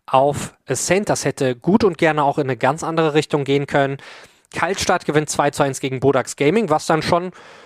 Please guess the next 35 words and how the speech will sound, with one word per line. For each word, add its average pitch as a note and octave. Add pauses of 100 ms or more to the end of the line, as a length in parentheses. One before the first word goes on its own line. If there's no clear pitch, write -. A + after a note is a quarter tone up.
(240)
äh, C#3+
sehr, D#3+
sehr F#3
knapp -
wurde. D#3
Viele E3+
haben E3+
dann D#3+
nicht G3+
mit F#3+
gerechnet, E3
dass C#3
Bodax D3+
Gaming D3
so C3
gut B2+
mithalten C#3
konnte, C3
aber C#3
das C#3
hat C3+
geklappt. - (380)
Dreizehn C3+ (160)
acht -
auf F#3+
Sunset, D#3+
dreizehn A#2+
elf D3
auf G3
Haven D#3 (320)
und C#3+ (100)
dreizehn A#2+
zehn A#2+
auf A2+
Abyss. D3